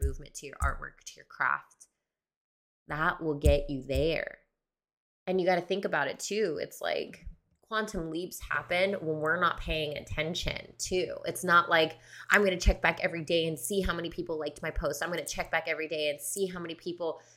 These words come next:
you know, s-, got onto my wait list." Like, check back energy is still lack mindset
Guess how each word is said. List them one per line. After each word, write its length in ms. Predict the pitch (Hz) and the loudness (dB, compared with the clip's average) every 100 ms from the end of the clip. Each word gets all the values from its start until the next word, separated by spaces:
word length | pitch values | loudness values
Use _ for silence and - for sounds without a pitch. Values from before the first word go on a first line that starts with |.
| - | -10
you 80 | 185 | -4
know, 120 | 160 | -2
s-, 160 | 156 - 156 | -4 -10 -2
got 200 | 180 165 | 4 6
onto 200 | 160 165 | 4 2
my 140 | 147 | 0
wait 220 | 143 147 | 0 -2
list." 400 | - - - - - - _ - | -4 -10 -10 -10 -16 -20 _ -6
Like, 300 | 170 143 - _ _ _ _ _ _ _ _ _ _ _ _ - - | -4 -4 -8 _ _ _ _ _ _ _ _ _ _ _ _ -20 0
check 280 | - 220 - | 4 6 8
back 200 | 190 - | 6 8
energy 560 | 180 190 196 240 247 - | 6 6 4 2 0 0
is 140 | 175 | -2
still 220 | - 196 175 | 2 2 4
lack 200 | 170 - | 0 0
mindset 420 | 165 160 160 | 0 0 -4